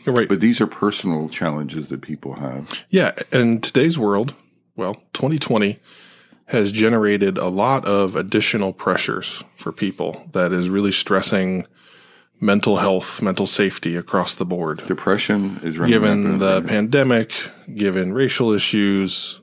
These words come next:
Speaker 1: election, and everything that goes along with that, there are a lot of things that are straining and stressing people on top of the things that they already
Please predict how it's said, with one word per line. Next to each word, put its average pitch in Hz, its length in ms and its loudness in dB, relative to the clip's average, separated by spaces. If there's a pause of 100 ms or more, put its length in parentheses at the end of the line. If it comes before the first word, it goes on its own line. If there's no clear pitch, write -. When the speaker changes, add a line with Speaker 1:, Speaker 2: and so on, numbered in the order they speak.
Speaker 1:
election, 107 680 0
and 98 120 -2
everything 92 300 -2
that 90 80 -4
goes 90 160 -4
along 90 180 -2
with 92 100 -10
that, 107 380 2
there 95 180 0
are 90 300 0 (420)
a 107 80 -4
lot 123 220 2
of 113 100 0
things 104 540 0
that 98 200 0
are 95 280 2
straining 117 580 2
and 95 120 -2
stressing 104 400 -4
people 104 320 -4
on 117 180 2
top 190 340 0
of 95 440 0 (600)
the 120 120 0
things 113 340 2
that 101 140 -2
they 104 180 2
already 95 500 0